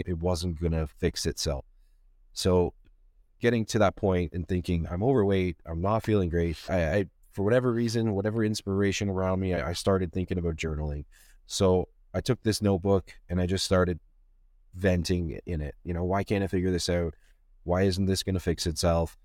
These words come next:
I'm better than this." Like, just really not nice and having some really dark,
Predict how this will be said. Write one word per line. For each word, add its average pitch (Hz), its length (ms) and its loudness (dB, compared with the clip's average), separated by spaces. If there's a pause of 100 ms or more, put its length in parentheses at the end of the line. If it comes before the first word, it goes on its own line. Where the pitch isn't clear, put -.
(320)
I'm 80 120 -4
better 104 240 2
than 95 180 0
this." 92 300 0
Like, 87 140 0
just - 260 -4 (240)
really 107 540 2
not 95 380 2
nice 87 380 -2
and 82 200 -4 (540)
having 98 200 -2
some 90 200 -4
really 95 240 2
dark, 87 440 2